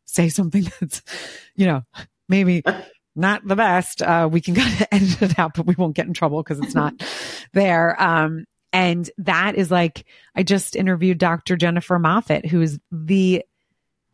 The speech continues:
Speaker 1: lead virologist in the world. Okay. And she does work on shingles and our product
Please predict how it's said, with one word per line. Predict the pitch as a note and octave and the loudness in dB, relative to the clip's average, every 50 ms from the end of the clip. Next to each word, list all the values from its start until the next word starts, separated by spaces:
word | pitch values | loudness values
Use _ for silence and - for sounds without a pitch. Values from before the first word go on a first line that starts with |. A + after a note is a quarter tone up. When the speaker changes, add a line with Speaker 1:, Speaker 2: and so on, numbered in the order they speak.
| _ _ _ - | _ _ _ -4
Speaker 1:
lead | F#3+ G3+ G#3 A3+ A#3+ B3 B3 B3+ A#3 | 0 2 2 4 4 4 2 2 2
virologist | A3+ - E3+ F3 F#3 F3+ F3+ F3 F3 F3 E3+ E3 D#3 D3 D#3 D#3 D3+ - - - - - | 0 -2 -2 0 2 2 4 4 4 4 2 2 2 2 0 0 0 -2 -8 -14 -6 -2
in | F3 E3+ E3 | -2 0 2
the | D#3+ D#3 | 2 0
world. | D3+ D3 C#3+ D3 D#3+ D3+ C#3 D3 - - - - - - - _ _ _ _ _ _ _ - | 0 0 0 0 2 2 2 0 -4 -8 -10 -14 -20 -20 -20 _ _ _ _ _ _ _ -8
Okay. | D#3 B2+ D#3 C3+ C#3+ D3 D3+ D3+ - _ _ _ | -4 -2 0 0 0 0 -2 -4 -6 _ _ _
And | E3+ E3 D#3 D#3 D#3+ D#3 - - - | 2 2 2 2 2 -2 -4 -6 -8
she | - - - - G3 | -6 -4 0 0 2
does | F3+ F#3 F3+ E3 D#3 | 2 2 2 0 0
work | D3+ E3 D#3+ D3+ - - | 0 0 0 0 -2 -2
on | E3 D#3+ | -4 -2
shingles | D3 - - D#3 D3 D3 C#3+ D#3 E3+ E3+ D3 - - | -2 -2 0 0 0 0 -2 -4 -6 -6 -8 -10 -8
and | - D#3 D3 | -6 -4 -2
our | C#3+ C#3+ D3 | -2 -2 -2
product | - - - D#3+ D3+ D3+ D3+ C#3 D3 - _ - - - | -4 -4 -2 0 0 0 0 -2 -4 -6 _ -16 -18 -16